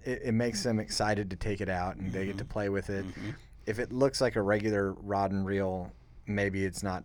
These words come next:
Speaker 1: as exciting to
Speaker 2: True.
Speaker 1: them. So,
Speaker 2: True.
Speaker 1: um, all right, so let's talk about, let's, let's kind of, um, finish up here with, uh, online. Oh, well, one question I wanna ask before. Fishing licenses.
Speaker 2: Yes.
Speaker 1: So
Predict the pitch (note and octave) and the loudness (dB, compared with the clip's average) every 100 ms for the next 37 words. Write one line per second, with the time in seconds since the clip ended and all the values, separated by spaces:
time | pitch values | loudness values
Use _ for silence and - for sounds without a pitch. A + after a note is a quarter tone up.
0 | - F#2+ E2+ - - E2+ E2 D#2+ E2 F2+ | -6 -6 -6 -6 -4 -4 -4 -10 -8 -6
1 | F2+ D#2 - - G2+ F#2+ - - G#2 - | -6 -8 -6 0 2 2 -4 -8 -8 -8
2 | - - B2 A#2+ A2 B2 C3 - C3 C3+ | -14 -4 2 2 4 6 6 4 4 4
3 | D#3 - E3 D3 C3+ C3 B2+ C3+ - D#3 | 4 2 2 2 4 4 6 2 2 0
4 | C#3+ - D#3+ A#2 A2 - A2+ G#2+ F#2+ F#2 | 0 2 2 2 -4 -4 0 2 2 -2
5 | E2+ - - C#3+ B2+ B2 A#2+ - A#2+ A#2 | -8 -12 -4 0 2 4 2 2 4 6
6 | A#2 A2+ A2+ A2 G2+ - - - - - | 6 2 4 4 4 0 -8 -14 -14 -12
7 | - G#2 F#2+ F#2+ - A#2 A#2+ C3 B2 A#2+ | -2 0 0 -4 -4 2 2 4 2 4
8 | B2 A#2+ A#2+ A#2 - - D#3+ E3 C3+ C3+ | 2 0 -2 -6 0 6 8 8 6 6
9 | D#3 D3+ D#3 C#3+ B2+ A2+ G#2 G#2 G2+ F2 | 6 8 6 6 4 4 4 2 -4 -8
10 | G2 - F#2 F2 - - - - - - | -8 -4 -4 -4 -10 -18 -20 -20 -20 -20
11 | - - - - C3+ B2 G#2 F2+ F2+ - | -20 -20 -20 0 2 4 2 0 -2 -4
12 | - - - - - F#2+ - - - - | -6 -10 -8 -6 -6 -6 -6 -8 -12 -16
13 | - - - - - A#2+ A#2 A2+ G#2+ G2+ | -18 -18 -16 -10 2 6 8 8 6 2